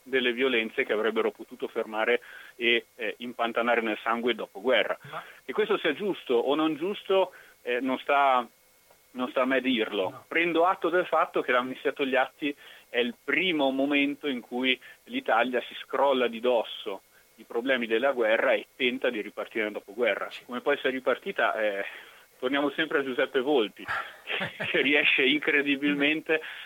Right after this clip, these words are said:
Speaker 1: a rimanere a galla e addirittura, grazie all'amnistia Togliatti,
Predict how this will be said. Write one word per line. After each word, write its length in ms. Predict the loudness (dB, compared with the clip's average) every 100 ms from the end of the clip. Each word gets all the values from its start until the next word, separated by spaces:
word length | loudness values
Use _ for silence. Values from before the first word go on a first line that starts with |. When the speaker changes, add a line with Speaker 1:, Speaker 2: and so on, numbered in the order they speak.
| -18 -4
Speaker 1:
a 100 | 0
rimanere 520 | 2 2 2 4 4
a 60 |
galla 500 | 4 4 4 4 0 -2 -12 -8
e 100 | -2
addirittura, 560 | 0 0 -2 0 0 0 -4
grazie 420 | 0 0 0 -6
all'amnistia 520 | -6 -8 -8 -6 -6
Togliatti, 600 | -4 -2 0 0 -4 -10